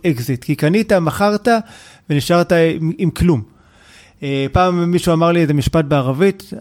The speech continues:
אני אגיד אותו בעברית, כי אני לא יודע להגיד אותו בערבית, אבל הוא אמר לי, "אתה קונה חמור, מוכר חמור, אין חמור." אתה יודע, קנית דירה, שיפצת אותה, מכרת אותה, נשארת בלי דירה. אולי נשארת עם שתי שקל בכיס, אבל לאן זה קידם אותך?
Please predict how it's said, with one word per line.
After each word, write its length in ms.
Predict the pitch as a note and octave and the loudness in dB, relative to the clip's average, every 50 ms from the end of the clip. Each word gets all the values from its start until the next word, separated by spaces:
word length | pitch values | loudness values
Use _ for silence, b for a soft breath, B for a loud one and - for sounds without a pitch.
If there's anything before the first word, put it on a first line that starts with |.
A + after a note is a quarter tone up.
| - - | -14 -10
אני 260 | - D3 C#3 C3 C3 | -8 -6 -4 -4 -2
אגיד 180 | C3 C#3 D#3 D#3 | 0 0 2 2
אותו 200 | C#3 - D3 B2+ | 0 0 -4 -4
בעברית, 580 | A#2+ B2+ B2 A#2 C3+ D3+ F#3 G3 F#3 F#3+ F#3+ | -2 -2 -2 0 0 2 2 2 0 -2 -8
כי 100 | - - | -8 -6
אני 140 | B2 A#2+ B2 | -4 -2 0
לא 60 | C3 | 0
יודע 140 | C3+ B2+ C3 | 0 0 0
להגיד 220 | B2 B2+ B2+ C3+ | 0 0 0 0
אותו 200 | C3+ B2 - C#3+ | 0 -2 -2 -4
בערבית, 480 | A#2 B2 A#2+ A2+ B2 C#3+ G3+ G3+ F#3 - | -4 -2 -2 -2 0 0 0 0 2 0
אבל 220 | D#3+ C#3+ C3 D3 | 0 0 0 0
הוא 60 | D3+ D#3 | 0 0
אמר 200 | E3 F3+ F3 F3+ | 0 0 0 2
לי, 80 | F3+ | 0
"אתה 160 | E3 - D#3 | 0 0 -2
קונה 320 | - - D#3 E3 G3 G3+ F#3 | -4 -2 -2 0 2 0 0
חמור, 400 | - F3 F3+ F3 E3+ F3+ E3 D#3+ | 0 0 -2 0 0 0 0 0
מוכר 320 | D3+ C#3 - - F#3+ F#3 | -2 -2 -2 0 -2 -2
חמור, 440 | C#3 - E3+ E3 E3+ F3 F3 D#3+ - | 0 0 -2 2 2 2 2 2 0
אין 180 | - F#3 E3+ C#3+ | 0 0 0 0
חמור." 440 | - - D#3 C#3+ C#3 C3 A#2+ A2 b b b b b b b b | 0 0 0 0 0 0 -2 -4 b b b b b b b b
אתה 80 | - F3+ | -4 -2
יודע, 180 | G3 G#3 F#3+ | 0 0 0
קנית 360 | - F3 F3+ G3 A3+ A3 - | 0 0 0 0 0 0 2
דירה, 540 | A3+ G#3 F3+ G3 G3+ G3+ G#3 G#3 G3+ G3 F#3 D#3 | 0 0 2 2 2 2 2 2 2 0 0 -4
שיפצת 520 | - - F3+ E3 - A3 G#3 G3 - - - | -6 -6 -6 -2 0 0 0 0 -2 -2 0
אותה, 520 | G3+ G3 G3 F#3+ F3+ - G#3+ G3+ G3+ G3 F3+ B B B B B B B | 0 2 2 0 -2 0 0 0 0 0 -2 B B B B B B B
מכרת 420 | D#3+ C#3 - F#3+ G3+ G3 G3 G3+ | -4 -2 2 2 2 2 2 0
אותה, 380 | G#3 G3+ G3 F#3+ A3 G#3+ G#3 G3 | 0 0 0 0 0 0 0 0
נשארת 360 | E3+ D3+ - F#3+ F#3 F3+ F#3 | -2 -2 -2 0 0 0 0
בלי 260 | F3+ D3+ D#3+ F3 F3+ | 0 0 2 2 2
דירה. 320 | D#3 D3 D#3+ D3 C3 C3+ D3 | 4 2 0 2 0 -2 -2
אולי 220 | - A#3 B3+ A#3 | 0 0 0 0
נשארת 280 | G3 - G#3 G3+ - G3+ | 0 0 -2 -2 0 -2
עם 120 | F#3+ F3 | -2 -2
שתי 180 | - - F#3 F3 | -2 -2 -2 0
שקל 300 | - F#3 E3 - F#3 E3+ | 0 -2 -2 -2 -2 -2
בכיס, 420 | D#3+ F3+ - - A3+ G3+ - - | -2 -2 -2 0 0 0 0 0
אבל 180 | E3+ E3 F3 - B B B B B B - | 0 0 0 0 B B B B B B -6
לאן 120 | D#3+ D#3+ | -6 -6
זה 140 | D#3 C#3+ D3+ | -4 -6 -8
קידם 360 | - - D#3 B2+ C#3+ C#3+ C3+ | -6 -4 -2 0 2 2 2
אותך? 260 | B2+ A#2+ - - C#3 | 0 -4 -4 -6 -10